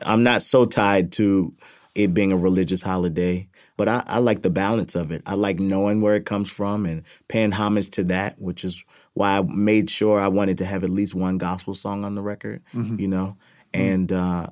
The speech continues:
Speaker 1: at the same time, uh, celebrating the classics and what the holiday has, uh, evolved to be, you know?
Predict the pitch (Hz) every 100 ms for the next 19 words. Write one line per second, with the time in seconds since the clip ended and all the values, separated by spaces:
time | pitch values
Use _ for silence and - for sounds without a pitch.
0 | - 104 - - 104 98 - 113 104 98
1 | - _ _ _ 90 85 85 90 - 104
2 | 98 101 90 90 98 110 143 90 - 90
3 | 90 92 92 98 95 90 92 90 90 _
4 | _ _ - 95 90 87 90 82 - 98
5 | 90 90 92 92 90 92 - - _ -
6 | 82 78 80 80 _ _ 87 82 82